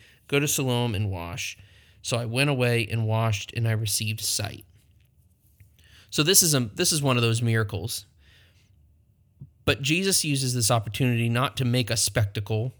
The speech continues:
or, uh, merely just to show his power, it's completely wrapped up in not only making the Pharisees stumble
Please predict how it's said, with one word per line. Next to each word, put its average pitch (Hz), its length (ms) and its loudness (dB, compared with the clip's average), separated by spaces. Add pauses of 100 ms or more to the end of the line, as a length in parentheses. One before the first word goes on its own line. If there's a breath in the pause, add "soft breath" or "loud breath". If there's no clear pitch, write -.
(280)
or, 110 500 0 (580 loud breath)
uh, 107 340 2
merely 127 440 2
just 123 300 0
to 135 60 -2
show 120 240 0
his 107 160 -2
power, 113 560 0 (640 loud breath)
it's 139 240 0
completely 143 880 -4
wrapped 131 320 0
up 120 280 0 (200)
in 120 500 -2 (480 soft breath)
not 135 220 4
only 113 640 2 (560)
making 139 420 2
the 117 60 2
Pharisees 120 480 2
stumble 113 600 0